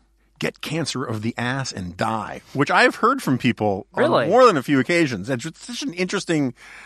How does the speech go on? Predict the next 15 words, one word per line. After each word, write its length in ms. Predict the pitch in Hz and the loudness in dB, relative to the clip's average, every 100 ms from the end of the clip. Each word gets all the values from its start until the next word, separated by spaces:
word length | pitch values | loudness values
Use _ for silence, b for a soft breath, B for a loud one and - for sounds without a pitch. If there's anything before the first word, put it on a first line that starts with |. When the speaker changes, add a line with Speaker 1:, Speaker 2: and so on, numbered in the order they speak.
| B B | B B
Speaker 1:
thing 680 | - - 220 196 147 127 113 | -18 0 4 6 6 4 0
to 280 | 139 127 120 | 2 2 2
say 300 | - 170 156 | 2 2 2
to 80 | |
somebody. 560 | - 113 98 80 - - 139 | 2 -2 -2 -6 -10 -6 2
Um, 640 | 120 113 113 110 107 107 | 4 6 6 6 2 2
Speaker 2:
Yeah, 60 | 139 | 0
it 20 | |
at 60 | |
least 220 | 175 190 202 | 2 0 0
has 140 | 151 | -2
the 80 | 135 | -2
virtue 320 | 147 143 139 | -2 -2 -4
of 80 | 110 | -2
novelty. 640 | 110 127 127 - 92 101 | 0 0 -2 -12 -18 -18